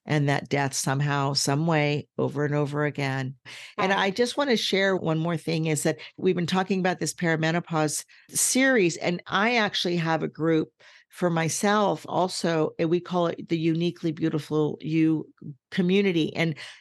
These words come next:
Speaker 1: it was a twelve-week program that I started. And at the end of the program,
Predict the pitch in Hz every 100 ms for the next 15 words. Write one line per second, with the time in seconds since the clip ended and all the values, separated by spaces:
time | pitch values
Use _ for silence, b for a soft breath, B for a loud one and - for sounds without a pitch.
0 | _ 190 190 202 196 - 208 214 214 220
1 | 220 - 175 165 175 185 208 226 220 190
2 | - 170 - 156 156 165 196 - 175 165
3 | 170 165 160 175 - 165 170 190 185 -
4 | 170 165 160 160 156 151